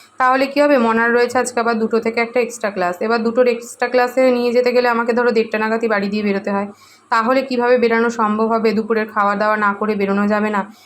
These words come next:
এই সমস্ত কিছু মিলিয়ে আর কি আজকে সকালে টিউশনিটা বন্ধ রাখলাম, ওটাকে পোস্টপোন করে আবার অন্য দিন করা হয়েছে। আর এখানে দেখো খানিকটা বাতাবি লেবু ছাড়িয়েছি। বাতাবি লেবুটা এত পরিমাণে মিষ্টি, মা বলেছে শুধু একটুখানি সামান্য নুন ফেলে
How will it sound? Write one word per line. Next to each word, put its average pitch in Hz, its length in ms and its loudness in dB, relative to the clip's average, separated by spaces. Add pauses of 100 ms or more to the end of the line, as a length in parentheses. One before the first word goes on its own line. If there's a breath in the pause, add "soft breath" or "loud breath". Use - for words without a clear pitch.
(120 loud breath)
এই 302 120 0
সমস্ত 247 380 0
কিছু 262 280 0
মিলিয়ে 240 440 2
আর 226 140 2
কি 226 140 -2
আজকে 233 260 -2
সকালে 214 360 -2
টিউশনিটা 214 480 -2
বন্ধ 190 280 0
রাখলাম, 175 420 -2
ওটাকে 220 280 -4
পোস্টপোন 240 460 -2
করে 247 200 2
আবার 208 180 0
অন্য 208 240 0
দিন 196 200 0
করা 175 260 -2
হয়েছে। 175 360 -6 (520 soft breath)
আর 220 300 2
এখানে 254 260 2
দেখো 262 180 2
খানিকটা 233 400 0
বাতাবি 220 420 0
লেবু 247 240 2
ছাড়িয়েছি। 240 520 -2
বাতাবি 214 340 0
লেবুটা 233 300 0
এত 202 280 -2
পরিমাণে 247 460 0
মিষ্টি, 285 360 2
মা 202 240 2
বলেছে 214 300 0
শুধু 226 220 -4
একটুখানি 240 520 -4
সামান্য 214 420 -2
নুন 208 300 2
ফেলে 233 340 0